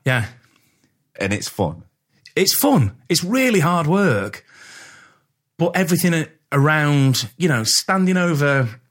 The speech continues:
Speaker 1: standing over a box of twenty kilograms of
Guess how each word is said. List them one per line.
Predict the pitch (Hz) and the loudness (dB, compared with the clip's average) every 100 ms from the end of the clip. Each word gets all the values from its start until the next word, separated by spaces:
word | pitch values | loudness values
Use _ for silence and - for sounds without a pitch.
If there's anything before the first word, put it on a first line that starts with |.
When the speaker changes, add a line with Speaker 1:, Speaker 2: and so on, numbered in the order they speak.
| _ _ _ _ _ _ _ _ _ _ _ - - - - - _ _ - | _ _ _ _ _ _ _ _ _ _ _ -20 -20 -20 -20 -20 _ _ -6
Speaker 1:
standing | - 170 170 160 | -2 0 0 2
over | 151 143 | 2 2
a | |
box | 120 151 - - | 2 -2 -2 -2
of | 120 | -2
twenty | - 139 143 | -2 -2 -2
kilograms | 117 127 113 117 117 110 | -2 -2 0 0 0 0
of | 104 | -4